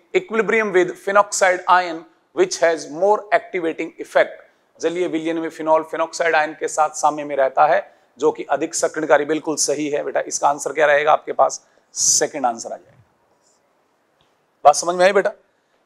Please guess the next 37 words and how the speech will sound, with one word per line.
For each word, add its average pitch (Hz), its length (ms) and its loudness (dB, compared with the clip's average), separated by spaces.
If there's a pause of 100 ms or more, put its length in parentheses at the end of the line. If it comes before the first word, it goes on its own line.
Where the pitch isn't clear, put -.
जलीय 185 320 8
विलयन 208 340 0
में, 208 120 -2
एक्वस 208 500 2
सॉल्यूशन 202 360 2
में 202 400 -2 (380)
फिनॉल 190 640 8 (420)
किस 170 140 -6
में 220 100 -6
कन्वर्ट 196 340 4
हो 180 60 -2
जाता 170 260 6
है? 175 140 4 (340)
फिनॉक्साइड 185 600 2
आयन 165 280 6
में। 185 280 0 (340)
तो - 200 -4
ओएच 214 340 8
के 220 200 0 (200)
तुलना 190 280 6
में 208 160 -4 (460)
O 208 140 8
नेगेटिव 190 380 2
का 190 120 4
प्लस 208 320 6
M 233 120 0
इफेक्ट 208 320 -2
ज्यादा 170 240 8
होता 170 300 6
है, 165 160 2 (280)
तो 143 60 -14
यहां 156 280 6
पर 190 200 6
रिएक्टिविटी 160 600 -4 (280)
बढ़ 143 160 10
जाती 113 320 -2
है। - 180 -20